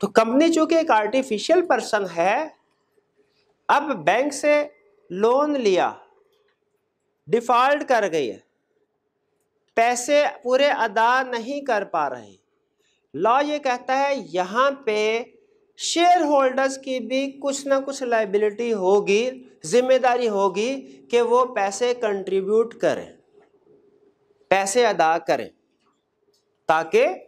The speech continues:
वो जिन लोगों से company ने loan लिया था जो उसकी liability बाकी रहती है वो अदा कर सके। इसको कहते हैं limited liability concept। यानी limited liability कॉन्सेप्ट में मेन points क्या है? Directors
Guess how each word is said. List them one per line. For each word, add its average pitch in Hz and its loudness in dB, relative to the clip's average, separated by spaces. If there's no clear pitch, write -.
वो 220 -2
जिन 226 0
लोगों 226 0
से 226 -4
company 214 -2
ने 208 -2
loan 196 -2
लिया 196 2
था 214 -2
जो 202 0
उसकी 202 -4
liability 190 -2
बाकी 185 -2
रहती 165 -4
है 208 -4
वो 247 2
अदा 160 2
कर 101 -10
सके। - -20
इसको 226 0
कहते 254 0
हैं 277 4
limited 185 0
liability 139 -2
concept। 120 -6
यानी 190 2
limited 214 2
liability 220 0
कॉन्सेप्ट 220 -2
में 220 -2
मेन 208 -4
points 214 -2
क्या 214 0
है? 226 -4
Directors 202 -2